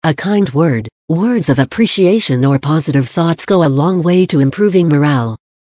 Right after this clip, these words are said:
Those seemingly small actions will make people feel more invested in their teaching and will encourage them to do a little extra because they know it is appreciated.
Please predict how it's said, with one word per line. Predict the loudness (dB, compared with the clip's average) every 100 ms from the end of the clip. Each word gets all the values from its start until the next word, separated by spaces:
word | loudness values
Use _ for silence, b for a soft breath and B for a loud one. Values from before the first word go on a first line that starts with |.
| -6
Those | 0 2 2
seemingly | 2 0 2 2 2
small | 0 -2 0 0 0
actions | 0 0 -2 0
will | 0
make | 2 0 2
people | 0 2 0
feel | 2 2
more | 4 2 2 2
invested | 2 0 -2 -2
in | 0
their | 2 0
teaching | 0 -2 0 0 -2 -2
and | 0 2
will | 2
encourage | 0 0 -2 0 -2 -2
them | -2 -2
to | 0
do | 0 0
a | 0
little | 0 0
extra | -2 -4 -6 -4 -6 _
because | -2 0 -2
they | 0 2
know | 2 2 2
it |
is | 2 0
appreciated. | -2 -2 0 0 0 0 -2